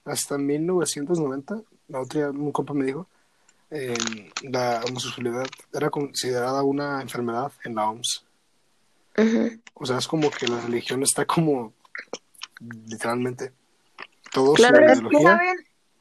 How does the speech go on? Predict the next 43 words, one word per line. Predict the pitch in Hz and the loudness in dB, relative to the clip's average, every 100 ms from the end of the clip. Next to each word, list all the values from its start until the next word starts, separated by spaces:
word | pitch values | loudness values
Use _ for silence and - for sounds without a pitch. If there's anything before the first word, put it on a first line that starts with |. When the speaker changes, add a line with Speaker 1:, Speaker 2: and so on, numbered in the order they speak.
| - | -8
Speaker 1:
está | 135 - | -2 6
Speaker 2:
La | 233 | 8
Speaker 1:
basada | 240 | 10
Speaker 2:
Biblia | 240 277 | 10 8
Speaker 1:
en | 285 | 6
lo | - | -2
an-, | 226 | -4
en | - 226 | -8 -6
lo | |
viejo. | 110 - - | -4 -4 -4
O | |
sea, | 240 - 440 466 | -4 -4 -6 -4
es | - | -4
Speaker 3:
Es | 311 | -4
Speaker 1:
como | |
Speaker 3:
que | 359 339 | 0 0
Speaker 1:
que | |
no | 247 | 2
Speaker 3:
yo | 311 | 2
Speaker 1:
se | |
Speaker 3:
siento | 330 311 330 | 4 2 2
Speaker 1:
adapta. | 285 | 0
Speaker 3:
que | |
no | 254 | 0
es | 240 - | 0 2
tanto, | 247 247 - 262 254 233 | 2 2 0 2 4 2
por | - 240 | 2 2
ejemplo, | 254 247 - 220 214 214 - _ - - - | 4 0 4 6 6 4 -6 _ -8 -8 -2
de | 220 247 | 2 4
que | 247 | 4
la | 240 | 4
Biblia | 247 277 | 6 6
tiene | 294 262 240 | 6 6 6
ideas | 226 214 220 | 4 2 0
muy, | 220 220 220 220 | -4 -2 -2 0
muy | 226 233 | 0 0
antiguas. | 226 220 208 220 277 - - - - | 0 2 4 6 4 0 -16 -14 0
Speaker 1:
Sí. | 165 127 120 - - | 2 2 0 -18 -6
Speaker 3:
Y | 269 277 | 4 8
las, | 247 240 | 6 4
y | 254 | 2
existe. | 247 - 240 - - - | 2 2 -8 -8 -8 -4
Incluso | 226 233 233 233 220 262 262 226 | -2 0 4 4 4 4 6 6